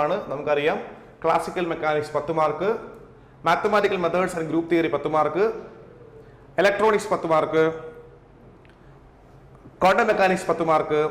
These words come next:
സ്റ്റാറ്റിസ്റ്റിക്കൽ മെക്കാനിക്സ് പത്ത് മാർക്ക്, nuclear and particle physics പത്ത് മാർക്ക്, solid state physics പത്ത് മാർക്ക്, atomic and mo-, ഏർ, molecular spectroscopy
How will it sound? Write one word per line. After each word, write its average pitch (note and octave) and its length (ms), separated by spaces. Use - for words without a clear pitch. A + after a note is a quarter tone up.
സ്റ്റാറ്റിസ്റ്റിക്കൽ F3+ 500
മെക്കാനിക്സ് E3 340
പത്ത് D#3 200
മാർക്ക്, C#3+ 280
nuclear G#3+ 460
and E3+ 160
particle E3+ 320
physics E3 260
പത്ത് D#3+ 220
മാർക്ക്, C#3+ 280
solid G#3 280
state G#3 180
physics E3 280
പത്ത് D#3+ 220
മാർക്ക്, C#3+ 300
atomic G#3+ 440
and F#3+ 160
mo-, E3 140
ഏർ, D#3 160
molecular F#3+ 360
spectroscopy E3 360